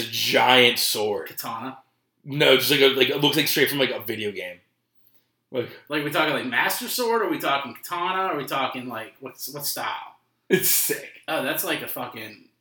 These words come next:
Speaker 2: blade.
Speaker 1: Yeah, yeah. It's like a
Speaker 2: Nice.
Speaker 1: Fire Emblem type sword.
Speaker 2: Yeah, it's like a, <laughs> it's like Ragnar.
Speaker 1: Yeah, dude, how sick is
Speaker 2: <laughs> That's
Speaker 1: that?
Speaker 2: awesome.
Speaker 1: Yeah, so, like,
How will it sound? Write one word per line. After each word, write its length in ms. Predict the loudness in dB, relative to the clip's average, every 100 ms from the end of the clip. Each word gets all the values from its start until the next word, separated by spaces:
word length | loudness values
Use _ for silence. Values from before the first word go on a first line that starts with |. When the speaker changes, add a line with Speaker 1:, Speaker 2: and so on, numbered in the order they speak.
| _
Speaker 2:
blade. 480 | -16 -10 -8 -8 -12 -2
Speaker 1:
Yeah, 300 | 2 4 4
yeah. 300 | 4 6 6 4 -6 -14 -8
It's 120 | 4
like 80 | 6
a 40 |
Speaker 2:
Nice. 100 | 8
Speaker 1:
Fire 320 | 10 12 12 10
Emblem 340 | 6 -2 -4
type 320 | -2 0 0
sword. 320 | -4 -4 -4
Speaker 2:
Yeah, 160 | -2 0
it's 100 | 0
like 100 | 0
a, 120 | -2 -4
<laughs> 80 | -8
it's 560 | -8 -6 -8 -6 -6 -4
like 140 | -4
Ragnar. 560 | -4 -4 -4 -8 -14 -16 _ _ _ _ _ -14
Speaker 1:
Yeah, 180 | -2 0
dude, 140 | 0 0
how 140 | 2
sick 240 | 4 4
is 60 | 4
Speaker 2:
<laughs> 0 |
That's 300 | 2 2 0
Speaker 1:
that? 60 | -2
Speaker 2:
awesome. 460 | -4 -6 -8 -10 _ -2
Speaker 1:
Yeah, 220 | 10 10
so, 280 | 12 10 8
like, 140 | 8